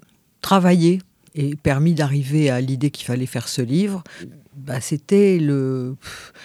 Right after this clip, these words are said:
le contexte politique dans lequel nous nous trouvons en ce moment, mais qui n'a pas commencé aujourd'hui, qu'on, qu'on peut quand même dater à peu près du, de la deuxième intifada,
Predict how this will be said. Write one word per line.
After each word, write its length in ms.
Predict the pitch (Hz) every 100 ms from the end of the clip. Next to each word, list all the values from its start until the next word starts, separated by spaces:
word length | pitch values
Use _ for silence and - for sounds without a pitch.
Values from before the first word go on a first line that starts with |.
| - - -
le 120 | 151
contexte 500 | 151 170 - 190 -
politique 520 | 185 170 165 - 165
dans 180 | 160 156
lequel 320 | 147 143 156
nous 140 | 147 143
nous 180 | 139 135
trouvons 640 | - 135 131 143 139 131
en 160 | 123
ce 180 | 117 -
moment, 320 | 143 170 240
mais 160 | 233 147
qui 280 | - - 139
n'a 140 | 127
pas 120 | 120
commencé 440 | 151 139 127 - 139
aujourd'hui, 580 | 135 147 202 165 170 151
qu'on, 280 | 127 123
qu'on 160 | 120 127
peut 160 | - 147
quand 140 | 139
même 220 | 143 147
dater 420 | 135 143 - 165
à 80 | 131
peu 160 | - 139
près 320 | - 156 156
du, 320 | 127 123 120
de 160 | 110 127
la 420 | 120 117 113 123
deuxième 520 | 131 135 147 135 139
intifada, 640 | 143 - 147 143 151 208